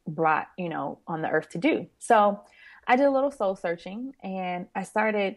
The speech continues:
you know, thinking, "Okay, what do I really enjoy doing?" And the only thing that I could really <laughs> think of was the experience that I had when I had bought my first home. I had bought my first home,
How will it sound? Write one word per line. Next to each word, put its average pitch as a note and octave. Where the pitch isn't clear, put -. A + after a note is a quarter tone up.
you G3+
know, F#3
thinking, G#3
"Okay, G3
what F3+
do B3+
I A3
really F#3+
enjoy E3+
doing?" F3+
And F#3
the F#3
only C#4
thing B3+
that F#3+
I F#3
could F3+
really F#3
<laughs> -
think B3
of E3+
was E3+
the F3+
experience B3
that F#3+
I F3+
had E3
when E3
I E3+
had E3+
bought -
my F3
first E3+
home. -
I F3+
had F3
bought F3+
my F3
first F3
home, F3